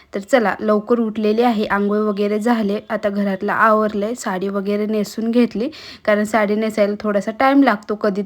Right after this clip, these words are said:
तर नेसते, <laughs> तरीसुद्धा, अ, जमतं बऱ्यापैकी मला साडी नेसायला. तर आता झालेलं आहे माझं तर आवरून, स्किन केअर करून घेते, नंतर अन्वीला सुद्धा उठवते, कारण अन्वी अजून काही उठली नाही. लवकर निघायचं म्हटलं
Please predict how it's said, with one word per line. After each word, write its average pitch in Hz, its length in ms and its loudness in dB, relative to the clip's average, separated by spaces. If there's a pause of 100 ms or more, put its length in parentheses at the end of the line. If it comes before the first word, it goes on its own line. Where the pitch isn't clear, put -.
तर 214 100 4
नेसते, 226 580 -2 (140)
<laughs> - 200 -8
तरीसुद्धा, 254 440 4
अ, 214 420 4
जमतं 226 460 2
बऱ्यापैकी 202 500 2
मला 196 200 -2
साडी 196 320 -2
नेसायला. 202 480 -2 (400)
तर 208 100 2
आता 208 320 2
झालेलं 214 420 0
आहे 226 180 2
माझं 208 420 -2
तर 208 160 -2
आवरून, 233 360 2 (120)
स्किन 208 380 -4
केअर 214 240 0
करून 214 360 2
घेते, 226 300 2
नंतर 202 340 -2
अन्वीला 202 440 -2
सुद्धा 202 360 -4
उठवते, 220 500 0
कारण 202 340 -4
अन्वी 202 280 0
अजून 202 320 -4
काही 226 160 -2
उठली 226 360 -2
नाही. 247 200 0 (340)
लवकर 240 400 4
निघायचं 254 520 4
म्हटलं 254 500 2